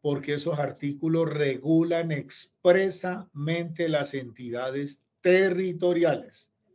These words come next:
o sea, los municipios, los departamentos, los distritos y los territorios indígenas. Entonces, ¿qué aplico?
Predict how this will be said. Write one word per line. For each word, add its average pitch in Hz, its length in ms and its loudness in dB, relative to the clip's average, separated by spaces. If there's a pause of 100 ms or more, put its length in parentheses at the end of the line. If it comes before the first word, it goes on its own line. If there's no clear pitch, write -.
(300)
o 127 140 -12
sea, 139 200 -2
los 156 180 0
municipios, 175 720 -2
los 160 140 0
departamentos, 135 840 -6
los 143 160 -4
distritos 175 680 -4 (400)
y 170 160 2
los 151 180 -2
territorios 120 580 -8
indígenas. - 760 -20 (920)
Entonces, 202 640 6
¿qué 202 160 6
aplico? 220 600 2